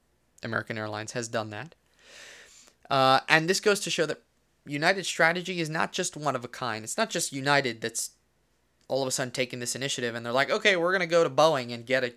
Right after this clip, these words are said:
giant batch of aircraft that brand, that's brand new and everyone else was just standing by and like, wow, nobody ever thought." No. Like, this has been a strategy that over the last few years, especially since the pandemic, has been, I think, crucial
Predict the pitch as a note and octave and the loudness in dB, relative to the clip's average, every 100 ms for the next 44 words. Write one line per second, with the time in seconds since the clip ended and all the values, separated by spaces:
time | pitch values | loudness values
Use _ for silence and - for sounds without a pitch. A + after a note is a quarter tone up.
0 | C3+ A#2+ C#3+ F3 D#3+ - _ _ _ _ | -10 0 2 4 0 -8 _ _ _ _
1 | _ E3+ C3 D3 C#3 D3 C3 B2 C3 - | _ -20 -2 6 6 6 4 6 6 6
2 | A2+ G#2+ B2+ - _ - - C3+ B2+ - | 2 2 -4 -8 _ -20 0 0 0 -4
3 | C3+ D3 C3+ C3+ - B2+ B2+ C#3 C3+ B2 | 0 0 2 -2 -2 -2 2 2 2 -2
4 | C#3+ C3 A#2+ - B2 C3+ B2+ B2+ B2+ - | -2 0 -2 -2 -2 0 0 0 -2 -4
5 | A#2+ A#2+ - A#2+ A#2 A2 A2+ B2 A#2 A2 | -8 -6 -4 -6 -8 -6 0 2 2 -2
6 | A2 G#2+ - A#2+ B2 A#2+ A2+ A2+ A#2 A2+ | -6 -8 -8 0 4 4 2 -4 -8 -8
7 | G#2+ - A2+ A#2+ A#2 A2+ - - - - | -10 -10 -10 -6 -8 -8 -18 -20 -20 -6
8 | - B2+ B2+ D#3 E3+ D#3 D3 - C#3+ C3 | 2 2 2 -2 0 -2 -4 0 4 4
9 | B2+ A#2+ A#2+ C3 C#3+ B2+ B2 A#2+ - A2+ | 2 -2 -2 -2 -2 0 0 -2 -8 -10
10 | G#2+ G#2 - B2 C#3 B2+ C3+ - A#2 A2+ | -10 -10 -4 -4 -4 -6 -8 -10 -12 -10
11 | A2+ G#2+ G#2+ A#2+ - - _ _ - - | -8 -6 -2 -2 -4 -14 _ _ -20 -20
12 | _ _ _ A#2+ A#2 A#2 A#2 A2+ A#2 - | _ _ _ -2 -2 0 -2 -2 -8 -18
13 | _ _ _ - B2 B2 A#2 - G3+ A3+ | _ _ _ -10 -6 -6 -6 4 4 4
14 | - A2 A#2 | -2 -4 -8